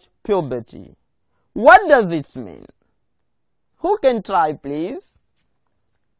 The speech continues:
Yes? Mm-hmm. Good.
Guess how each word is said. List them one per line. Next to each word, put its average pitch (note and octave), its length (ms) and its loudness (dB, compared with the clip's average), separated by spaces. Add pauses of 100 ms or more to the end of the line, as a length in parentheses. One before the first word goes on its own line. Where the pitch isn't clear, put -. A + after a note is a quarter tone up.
(140)
Yes? D#3+ 340 0 (240)
Mm-hmm. E3 360 -6 (1300)
Good. C4 540 0